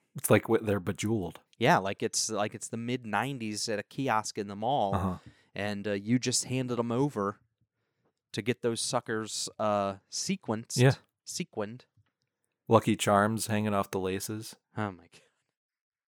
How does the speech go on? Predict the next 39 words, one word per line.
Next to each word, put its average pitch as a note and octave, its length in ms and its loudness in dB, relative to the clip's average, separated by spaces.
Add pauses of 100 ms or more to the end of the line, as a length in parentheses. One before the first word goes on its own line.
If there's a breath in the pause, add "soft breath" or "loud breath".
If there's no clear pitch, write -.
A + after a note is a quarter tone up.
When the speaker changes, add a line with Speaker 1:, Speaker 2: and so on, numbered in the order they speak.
(520)
Speaker 1:
All G#2 200 4
of F2+ 100 0
it, - 120 -8
the F#2+ 80 -4
whole G#2 160 -2
thing. G2 280 -6 (840)
Speaker 2:
Yeah. A2+ 260 4 (560)
I A2+ 140 0
Speaker 1:
Everybody A#3 400 10
Speaker 2:
mean, A3+ 80 0
Speaker 1:
just G#3+ 160 6
Speaker 2:
it's, A3 80 4
uh, G#3+ 40 4
Speaker 1:
calm F#3 340 8
down. C3 400 6 (320 soft breath)
Men F3+ 420 10
buy D3 380 8
boots. A2 400 4
We A#2 140 4
buy C3+ 280 6
new C3+ 200 8
boots G2+ 340 4
sometimes. - 500 -8
Come B2 240 4
on, - 220 -2
just - 280 2
relax. - 800 2 (420)
Each E3 280 4
year, F3 140 6
Speaker 2:
Sometimes E3 280 4
the, D3+ 80 -2
Speaker 1:
each F3+ 240 2
year F#3 260 6
Speaker 2:
a C3 120 6
new C3+ 260 2
boot. B2 380 0 (100)
Speaker 1:
M C#3 220 8
T C3+ 240 6
O, G#2+ 300 6